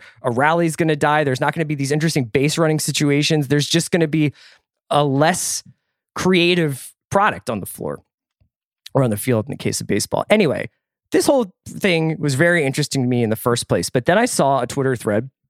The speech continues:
by a guy I have a lot of admiration for named Ben Falk. Ben is, uh, a former, former front office guy for, uh, the Sixers.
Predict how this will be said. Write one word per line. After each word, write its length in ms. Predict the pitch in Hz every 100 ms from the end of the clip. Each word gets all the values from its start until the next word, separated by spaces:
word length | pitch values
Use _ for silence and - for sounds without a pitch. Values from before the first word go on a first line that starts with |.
| -
by 140 | 131
a 60 | 117
guy 300 | 131 127 120
I 40 |
have 120 | 120
a 40 | 117
lot 320 | 127 151 147
of 260 | 127 - -
admiration 500 | 127 110 107 107 113
for 180 | - 107
named 200 | 98 104
Ben 220 | 143 147
Falk. 360 | - - - -
Ben 360 | 147 156 170 175 _ - - _ -
is, 440 | 135 120 113 -
uh, 260 | 135 120 113
a 40 | 123
former, 580 | - 156 156 143 143 - _ _ _ _ _ -
former 260 | - 170
front 240 | 175 175 143
office 300 | 131 170 151
guy 300 | 165 156 165
for, 540 | - - 123 117 113 -
uh, 220 | 110 104
the 100 | 101
Sixers. 600 | - 196 - 220 214 -